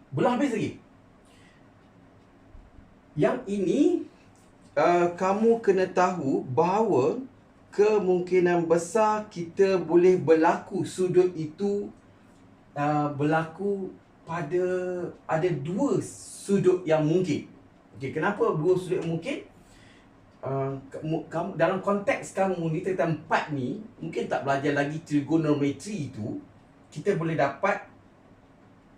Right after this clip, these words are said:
uh, sudut dengan nilai yang sama,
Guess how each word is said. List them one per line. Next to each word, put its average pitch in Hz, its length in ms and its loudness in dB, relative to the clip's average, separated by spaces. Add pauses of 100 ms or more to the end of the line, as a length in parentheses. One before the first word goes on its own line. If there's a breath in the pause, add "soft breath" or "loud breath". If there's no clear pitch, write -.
uh, 135 400 0
sudut - 720 -2 (640)
dengan 156 320 -2
nilai 185 480 2
yang 160 160 0
sama, 123 560 -2